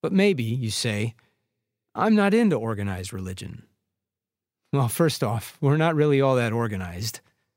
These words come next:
And yes, Jesus followers today can be childish, cliquish, and prone to throw tantrums when we don't get what we want. We are still growing up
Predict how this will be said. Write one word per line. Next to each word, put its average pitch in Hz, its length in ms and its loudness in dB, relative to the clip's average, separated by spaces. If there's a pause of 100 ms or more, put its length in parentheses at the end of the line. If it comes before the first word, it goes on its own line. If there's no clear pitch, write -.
(200)
And 147 140 2
yes, 160 540 0
Jesus 160 320 2
followers 165 560 2
today 160 300 2
can 175 340 2
be 98 340 -4
childish, 135 720 -2 (100)
cliquish, 139 600 -2 (540)
and 117 140 -4
prone 147 260 2
to 147 100 2
throw 135 240 0
tantrums 107 560 -4
when 107 80 -2
we 107 100 -2
don't 113 220 -4
get 117 180 -6
what 117 120 -6
we 117 100 -4
want. 101 360 -6 (840)
We 160 120 0
are 131 120 2
still 139 400 0
growing 113 420 -2
up - 280 -16